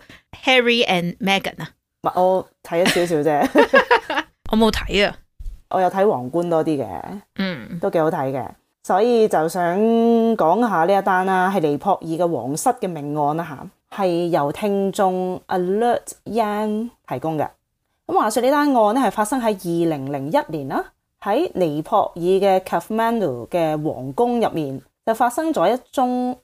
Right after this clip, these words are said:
Speaker 2: 槍擊屠殺嘅事件嘅。
Speaker 1: 槍擊啲皇室啊？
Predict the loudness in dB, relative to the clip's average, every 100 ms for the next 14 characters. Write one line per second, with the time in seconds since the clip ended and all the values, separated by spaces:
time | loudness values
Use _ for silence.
0 | _ -12 -2 0 2 0 0 -2 -2 _
1 | -10 -6 -4 -4 -4 -4 -6 -6 -10 -10
2 | -8 -2 -2 -4 _ -10 -2 -2 0 -6
3 | -2 -2 0 -2 -2 -2 -2 -2